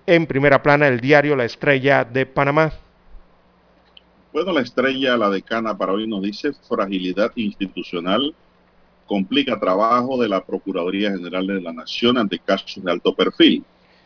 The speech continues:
Speaker 2: Dirigente gremial, abogado y miembro de la sociedad civil, plantea la necesidad de darle una estabilidad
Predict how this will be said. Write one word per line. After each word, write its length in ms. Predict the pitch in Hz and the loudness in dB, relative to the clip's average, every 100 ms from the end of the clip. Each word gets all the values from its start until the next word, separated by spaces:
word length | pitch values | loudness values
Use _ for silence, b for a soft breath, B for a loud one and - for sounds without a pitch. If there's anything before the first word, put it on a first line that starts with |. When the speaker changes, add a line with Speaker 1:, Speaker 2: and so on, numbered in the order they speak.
| b b b b b _ | b b b b b _
Speaker 2:
Dirigente 400 | 120 139 185 185 | 2 4 4 4
gremial, 580 | 139 113 110 104 82 73 - _ - 131 | 2 4 4 4 2 -2 -10 _ 2 4
abogado 480 | 127 131 139 101 | 6 6 6 4
y 60 | 98 | 4
miembro 680 | 104 135 147 143 139 143 131 | 4 4 2 2 4 4 2
de 160 | 107 104 | 0 2
la 200 | 98 98 | 2 0
sociedad 420 | - 92 98 104 | -8 -6 -2 -2
civil, 480 | - 117 107 113 151 _ _ _ _ _ - | -2 -4 -2 -4 -6 _ _ _ _ _ -4
plantea 400 | 95 92 117 123 | -2 0 0 2
la 140 | 104 | 2
necesidad 640 | 101 98 - 98 98 110 123 | 0 -4 -6 -8 -2 2 4
de 140 | 110 | 4
darle 300 | 104 117 113 | 2 2 0
una 240 | 113 113 | -2 -4
estabilidad 760 | 110 - 95 92 92 90 156 131 | -6 0 0 0 -4 -2 -2 -2